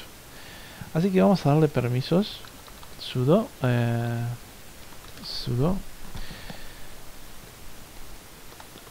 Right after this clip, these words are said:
C chmod, ¿sí? Voy a modificar los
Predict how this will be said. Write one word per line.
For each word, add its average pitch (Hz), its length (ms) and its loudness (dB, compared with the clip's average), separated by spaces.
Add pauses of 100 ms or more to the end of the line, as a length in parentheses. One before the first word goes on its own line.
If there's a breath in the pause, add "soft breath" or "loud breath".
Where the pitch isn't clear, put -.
(1800)
C 175 280 10 (120)
chmod, 151 1160 8 (720)
¿sí? 214 220 6 (1400)
Voy 135 140 6
a 135 40 8
modificar 147 720 6 (220)
los 123 520 4